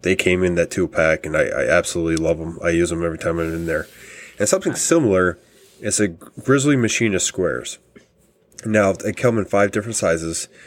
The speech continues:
Speaker 1: I use the top three sizes the most, and they're about thirty-nine ninety-nine. And, uh, I,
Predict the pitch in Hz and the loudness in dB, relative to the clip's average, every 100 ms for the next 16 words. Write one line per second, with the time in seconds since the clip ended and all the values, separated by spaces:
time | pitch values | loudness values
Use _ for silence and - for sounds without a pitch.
0 | - - 85 87 92 - 92 - 101 - | -20 -4 0 0 0 -4 -4 0 -2 -2
1 | 95 90 87 85 90 85 90 82 80 82 | -4 0 2 2 -2 -6 -8 -6 -8 -8
2 | - - _ _ - 101 135 120 107 - | -10 -14 _ _ -4 0 2 4 2 0
3 | 101 90 90 90 82 82 82 76 62 - | -4 0 2 2 0 -4 -4 -6 -8 -12
4 | _ _ - - _ - 90 87 90 87 | _ _ -20 -20 _ -4 2 4 4 2
5 | 85 78 - _ _ - 90 | 2 0 -4 _ _ -2 -2